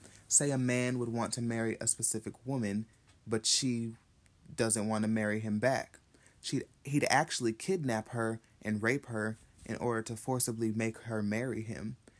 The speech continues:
And she would say yes because the shame would be too great for her if her family ever found out and she'd run away with him,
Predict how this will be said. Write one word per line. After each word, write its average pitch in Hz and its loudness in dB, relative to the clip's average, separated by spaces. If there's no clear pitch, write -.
And 117 -2
she 131 0
would 117 0
say 120 4
yes 117 -2
because 110 -2
the 120 -2
shame 120 2
would 110 -2
be 110 0
too 120 -2
great 120 0
for 110 -2
her 107 0
if 117 -4
her 113 -4
family 117 -2
ever 113 0
found 107 -2
out 120 0
and 110 -4
she'd 104 -2
run 104 0
away 101 0
with 113 -2
him, 143 -4